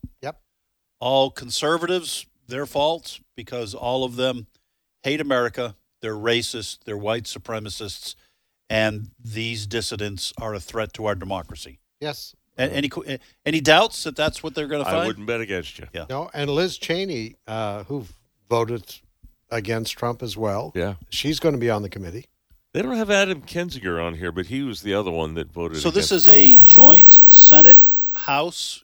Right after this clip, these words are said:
Speaker 3: No,
Speaker 2: committee?
Speaker 3: it's a House committee that has Republicans and Democrats on it. They're supposed to.
Speaker 2: Okay.
Speaker 3: It's, uh, Nancy Pelosi's creation. She couldn't get a unified, independent investigation going on this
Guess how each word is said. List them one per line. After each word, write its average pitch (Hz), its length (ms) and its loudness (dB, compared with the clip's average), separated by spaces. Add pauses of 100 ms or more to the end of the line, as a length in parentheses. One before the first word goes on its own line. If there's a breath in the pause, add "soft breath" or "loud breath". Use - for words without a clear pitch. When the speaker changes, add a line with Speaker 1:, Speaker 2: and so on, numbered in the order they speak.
Speaker 3:
No, 95 200 2
Speaker 2:
committee? 147 300 -6
Speaker 3:
it's 110 140 -6
a 95 60 -4
House 120 300 0
committee 80 460 -4 (420)
that 98 180 0
has 92 340 0
Republicans 90 720 -4
and 78 120 -10
Democrats 82 540 -2
on 76 160 -2
it. 69 160 -4
They're 85 120 -6
supposed - 340 -6
to. - 140 -12 (260)
Speaker 2:
Okay. 107 200 -6
Speaker 3:
It's, - 340 -2
uh, 101 100 -2
Nancy 107 380 2
Pelosi's 101 420 -2
creation. 92 460 -2
She 85 180 -8
couldn't 107 320 -4
get 101 340 2
a 90 160 -2
unified, 90 920 0 (140)
independent 95 920 -2 (360)
investigation 85 840 -2
going 76 300 -6
on 64 140 -8
this - 260 -10